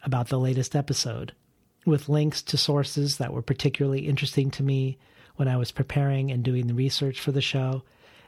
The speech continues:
and links to works and writers mentioned in the interview that would be worth further exploring. For instance, this week's email will include everything from links to Jenny Ofel's writings for Greenpeace, to the Dark Mountain Manifesto,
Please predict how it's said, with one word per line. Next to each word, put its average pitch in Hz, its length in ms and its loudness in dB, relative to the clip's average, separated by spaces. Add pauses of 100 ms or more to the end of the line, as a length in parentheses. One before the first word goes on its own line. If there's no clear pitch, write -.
and 151 200 4
links 156 300 0
to 156 120 2
works 139 460 0
and 139 180 0
writers 131 500 0
mentioned 147 380 2
in 139 120 2
the 135 120 2
interview 123 480 0 (220)
that 139 180 4
would 135 160 2
be 139 140 4
worth 131 300 0
further 127 440 0
exploring. 131 680 -4 (680)
For 156 180 4
instance, 147 420 2
this 147 240 2
week's 143 260 2
email 135 380 2
will 131 140 2
include 135 520 0 (100)
everything 135 460 2
from 131 200 0
links 131 420 0
to 127 360 0 (360)
Jenny 131 280 2
Ofel's 127 400 0
writings 127 400 0
for 127 120 -6
Greenpeace, 156 800 0 (520)
to - 120 0
the 135 100 2
Dark 135 380 0
Mountain 156 540 0 (160)
Manifesto, 156 840 0